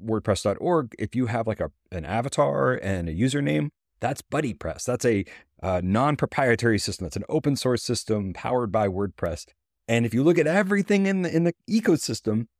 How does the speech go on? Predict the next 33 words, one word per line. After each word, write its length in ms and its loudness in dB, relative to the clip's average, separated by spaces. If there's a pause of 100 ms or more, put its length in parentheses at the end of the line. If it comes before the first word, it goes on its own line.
(120)
the 140 4
one 200 2
thing 140 2
that's 160 0
gonna 160 2
stand 280 0
out 180 4
to 80 2
you 120 4
is 120 -2 (120)
meetup 320 0
dot 180 -2
com. 260 0
Now, 140 2 (220)
some 200 0
people 360 -2
will 100 0
say 680 2 (460)
meetup 280 2
dot 200 -2
com 420 -2
being 420 -2
on 400 -4 (380)
another 320 2
platform 640 -4 (260)
makes 380 -4
it 160 -6
more 480 0
accessible 840 -2
for 160 -8
people 360 -2
to 280 -4
find 720 -4